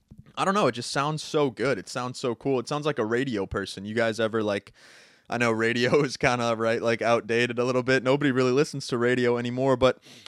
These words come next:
you guys ever heard, like, the Howard Stern show or something like that on the, on the radio, or, like, Sirius X M in between songs, like, the radio host talking?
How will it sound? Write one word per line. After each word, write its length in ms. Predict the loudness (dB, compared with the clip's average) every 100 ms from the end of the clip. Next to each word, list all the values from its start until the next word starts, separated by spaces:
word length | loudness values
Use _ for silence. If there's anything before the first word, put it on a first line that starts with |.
| -20 -10
you 160 | 0
guys 240 | 4 4 2
ever 280 | 0 2
heard, 260 | 4 4 4
like, 160 | 0 0
the 120 | 0
Howard 360 | 2 2 0
Stern 340 | -2 -4 -4 -4
show 300 | 0 2 4
or 140 | 2
something 260 | 0 -4 -2
like 200 | -4 0
that 260 | 2 2 0
on 240 | -2 -2
the, 60 | -2
on 340 | -4 -4 -4
the 80 | 0
radio, 400 | 0 2 2 2
or, 80 | 0
like, 160 | -2
Sirius 460 | -4 -2 0 -2 -4
X 240 | -6 -4
M 180 | -4 -4
in 100 | -6
between 380 | -4 -4 -4 -6
songs, 460 | -2 -2 -2 -2
like, 160 | -6 -4
the 80 | -2
radio 360 | 0 0 0 0
host 360 | 2 0 0
talking? 420 | 0 0 0 -6